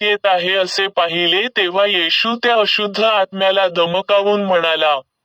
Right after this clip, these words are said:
"अरे याला मुके बहिरे करणाऱ्या आत्म्या, मी तुला आज्ञा करतो की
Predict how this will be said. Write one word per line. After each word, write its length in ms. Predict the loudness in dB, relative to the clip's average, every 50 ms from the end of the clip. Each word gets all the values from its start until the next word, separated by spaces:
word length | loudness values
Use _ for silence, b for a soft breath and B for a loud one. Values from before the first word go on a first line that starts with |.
| _ _ _ -2
"अरे 320 | 0 0 2 0 0 0
याला 320 | 0 0 2 2 2 0 0
मुके 400 | 0 -2 -2 -2 -2 -2 -4 -2
बहिरे 480 | -2 -2 -2 -2 -2 -2 -2 -2 -2
करणाऱ्या 680 | -2 -2 -2 0 0 0 2 2 2 2 2 2 0 0
आत्म्या, 360 | -2 -4 -4 -2 -2 -2 0
मी 180 | -2 -4 -4
तुला 280 | -4 -2 -2 -2 0 0
आज्ञा 480 | 0 0 0 -2 -2 -2 0 0 0 0 0
करतो 400 | -2 -2 -4 -2 -2 -2 -2 -2
की 360 | -2 -4 -4 -4 -4 -6 -6